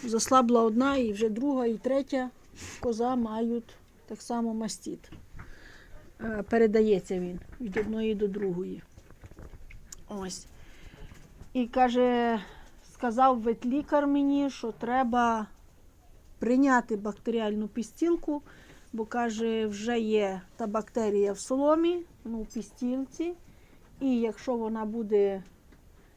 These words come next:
далі вас, то, каже, будуть проблеми там, де їх нема, будуть кози постійно з маститом. Ось, бо піс-, він, вона в підстілці є, та бактерія. Ось, і ви її так не виведете. Треба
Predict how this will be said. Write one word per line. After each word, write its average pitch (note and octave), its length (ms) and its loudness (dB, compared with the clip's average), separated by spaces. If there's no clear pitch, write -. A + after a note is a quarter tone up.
далі A#3+ 500 4
вас, D#4 460 0
то, A3+ 120 -6
каже, A3+ 380 -4
будуть A#3+ 360 -6
проблеми A#3+ 760 -6
там, A3+ 220 -2
де G#3 100 2
їх G#3+ 460 -6
нема, G#3+ 360 4
будуть A3 280 0
кози A3+ 240 0
постійно G3+ 580 -4
з F#3+ 80 -10
маститом. F#3 560 -8
Ось, G3+ 180 -6
бо F#3 420 -2
піс-, A#3 280 -4
він, A#3+ 400 2
вона B3 260 4
в B3 60 0
підстілці A#3 580 -2
є, A#3 140 2
та C4 160 0
бактерія. D4 760 0
Ось, C#4 460 2
і A#3 300 2
ви A#3+ 160 2
її B3 240 2
так A3+ 240 0
не A#3 120 0
виведете. G3+ 520 2
Треба G#3 560 -2